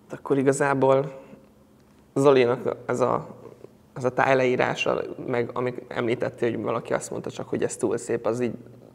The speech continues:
jól összefoglalva, de ez mi volt az összbenyomátok? Én, én jónak érzem így hallgatóként, de azért,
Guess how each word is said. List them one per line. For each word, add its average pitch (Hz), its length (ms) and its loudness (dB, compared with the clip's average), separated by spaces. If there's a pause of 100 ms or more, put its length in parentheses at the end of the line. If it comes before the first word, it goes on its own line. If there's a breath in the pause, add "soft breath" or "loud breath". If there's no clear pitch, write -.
(400)
jól 139 240 6
összefoglalva, 120 720 2
de 127 240 4 (380 loud breath)
ez 127 140 -2
mi 147 100 -2
volt 123 240 2
az - 440 -2
összbenyomátok? 123 680 2
Én, 143 100 10
én 139 260 4
jónak 165 400 6
érzem 131 380 6
így 113 120 2
hallgatóként, 139 840 -2
de 131 100 0
azért, 131 380 -2